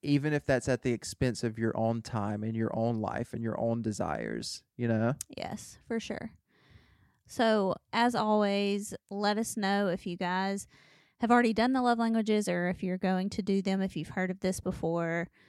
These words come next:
Speaker 2: what your experience with it is. We are super curious to know, and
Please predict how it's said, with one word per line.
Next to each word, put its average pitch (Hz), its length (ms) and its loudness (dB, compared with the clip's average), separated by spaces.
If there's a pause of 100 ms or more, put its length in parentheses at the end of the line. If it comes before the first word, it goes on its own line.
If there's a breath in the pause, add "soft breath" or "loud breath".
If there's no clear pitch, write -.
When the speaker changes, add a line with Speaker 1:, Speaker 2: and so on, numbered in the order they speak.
(160 soft breath)
Speaker 2:
what 190 240 0
your 180 140 -2
experience 180 640 -6
with - 160 -4
it 175 120 -4
is. 175 540 -4 (120)
We 190 240 -4
are 185 420 -4
super 208 360 -6
curious 196 440 -4
to 196 120 -8
know, 190 440 0
and 196 640 0